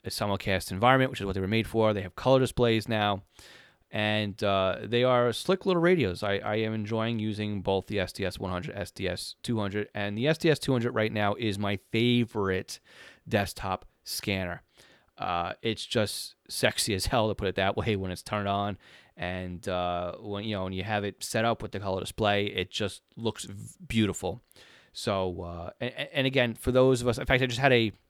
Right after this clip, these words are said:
a conversation with, uh, somebody who lives local to me too.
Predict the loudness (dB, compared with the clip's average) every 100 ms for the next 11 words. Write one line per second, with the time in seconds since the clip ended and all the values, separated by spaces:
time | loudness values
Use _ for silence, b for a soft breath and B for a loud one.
0 | -18 -6 -2 0 2 2 2 -2 -2 -2
1 | -2 -2 -2 -2 -2 0 -2 -2 0 0
2 | 0 -4 -4 -6 -4 -4